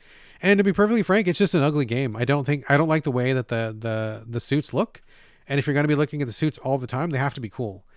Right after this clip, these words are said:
And Capcom is a, a house that I associate with cool. Like, Capcom is the house of cool. This is not cool. It doesn't look cool. It doesn't make me excited to play this. And, you know, in this particular case, image counts for a lot, um,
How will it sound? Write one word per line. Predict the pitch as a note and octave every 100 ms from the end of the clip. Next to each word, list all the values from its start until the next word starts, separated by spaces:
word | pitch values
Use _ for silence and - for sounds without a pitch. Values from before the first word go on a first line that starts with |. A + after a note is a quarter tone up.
| _ _ -
And | B2+
Capcom | A2+ D3 C#3 D3 C3 B2+ C3+
is | A2+
a, | A#2 A2 A#2
a |
house | A2+ C3
that | C3+
I | B2
associate | - D3 C#3+ B2+
with | G#2+ G2+
cool. | - B2 F#2+
Like, | G#2 -
Capcom | C3+ C#3+ A#2
is |
the | F#2+
house | A2 D#3 B2
of | -
cool. | G#2+ G2+ G#2 - _ _ _ _ _ _ C3
This | A#2+ D3
is | D#3+
not | D3+ B2+
cool. | D3+ C#3
It | G#2+
doesn't | D3+ C3
look | A2+ D3+
cool. | - G#2 G#2
It |
doesn't | B2+ B2+
make | B2+
me | B2
excited | G#2+ - B2 A2
to |
play | - A#2+
this. | A2 G#2 - - - - - - -
And, | C#3 B2+ A#2+ A#2 -
you | F3
know, | C3+ A#2+
in | A2 C3 C3+
this | C#3
particular | - B2+ E3+ B2
case, | B2 A2+ -
image | C#3 B2+ G#2 - _ _
counts | - C#3 A#2
for | A2+
a |
lot, | G2+ G#2 F#2 - - _ _ _ _ _ A#2
um, | G#2+ G#2 G#2 G2+ G2+